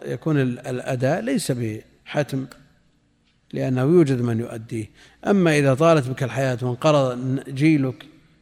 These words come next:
ولم يبق إلا أنت ممن سمع مني،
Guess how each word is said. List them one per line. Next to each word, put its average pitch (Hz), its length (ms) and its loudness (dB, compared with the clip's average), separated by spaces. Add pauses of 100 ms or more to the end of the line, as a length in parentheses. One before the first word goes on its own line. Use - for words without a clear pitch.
(160)
ولم 135 260 -2
يبق 143 220 -4
إلا 131 420 -4
أنت 160 180 0
ممن 131 220 0
سمع 123 380 -4
مني، 208 520 -2